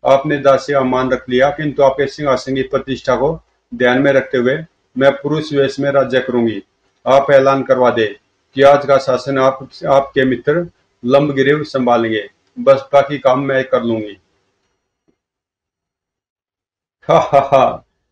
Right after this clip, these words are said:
जैसा तुम चाहो वैसा करो, अब तो तुम ही हमारी रानी हो, जैसा तुम चाहोगी वैसा ही होगा। और आधे घंटे के बाद रूपवती लंबग्रीव बनी हुई राजगद्दी पर बैठी। सबसे पहले तो हम सभी किसानों के लगान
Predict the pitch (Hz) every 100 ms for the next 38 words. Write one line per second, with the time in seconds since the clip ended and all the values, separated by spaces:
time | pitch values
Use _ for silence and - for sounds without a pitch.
0 | _ 131 123 143 156 156 160 151 135 135
1 | 139 135 131 123 120 104 - _ _ -
2 | 135 127 143 - 165 147 135 147 120 123
3 | 127 127 127 127 135 160 143 139 143 147
4 | 139 123 117 139 143 131 - 127 113 107
5 | 104 - _ _ _ _ _ _ - 135
6 | 143 156 151 135 120 120 131 127 135 139
7 | 139 127 - 147 175 _ _ _ 123 143
8 | 147 135 139 147 135 135 131 139 147 143
9 | 135 131 123 123 147 143 127 - 117 101
10 | _ _ _ _ _ _ - 151 156 170
11 | 156 143 135 151 143 143 131 135 139 135
12 | 139 131 127 139 131 135 151